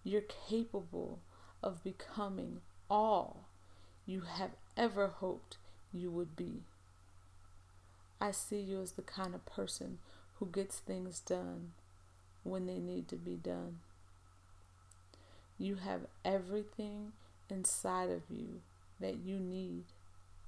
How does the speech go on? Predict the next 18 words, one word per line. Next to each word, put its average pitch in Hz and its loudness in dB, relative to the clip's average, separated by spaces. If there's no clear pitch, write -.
Tap - 0
into 185 0
your 180 4
resources. - -2
You 185 -2
are 190 4
enough. 185 -2
Thanks 196 6
for 196 4
listening 220 4
to - -6
the - 2
Evolution 185 2
of 175 0
Us 190 2
podcast. 240 0
As 196 4
usual, 226 2